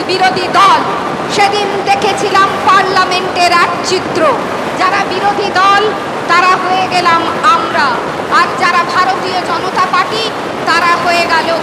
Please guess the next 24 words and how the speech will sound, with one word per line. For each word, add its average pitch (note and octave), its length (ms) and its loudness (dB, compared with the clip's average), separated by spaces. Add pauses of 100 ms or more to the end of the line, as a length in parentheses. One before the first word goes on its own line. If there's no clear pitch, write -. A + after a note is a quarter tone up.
(120)
ওরা। D#4+ 200 0 (500)
এটা E4+ 140 -2 (100)
যেন D#4 160 -2 (560)
ইন্ডিয়া E4 340 -2 (140)
পাকিস্তানের - 760 -4 (120)
যুদ্ধ। - 260 -6 (680)
আমরা F#4+ 240 -2 (100)
বা-, F4 240 0
বিল G#4 280 -2
আনতে - 280 -4 (100)
দিলাম G#4+ 260 0 (140)
না, F4 100 0 (500)
আমরা G4+ 220 2 (180)
লাল G4+ 240 4 (180)
বোতাম G#4 320 0 (160)
টিপে G4+ 300 -2 (540)
প্রত্যেকে, - 540 -2 (140)
আমি - 140 -4 (120)
সেখানে G4+ 380 -2 (220)
নিজে A4 300 -4 (160)
উপস্থিত, G#4 560 -2 (440)
লাইব্রেরি G#4+ 680 0
খুঁজে G#4 260 -4 (120)
দেখুন, G4+ 340 -2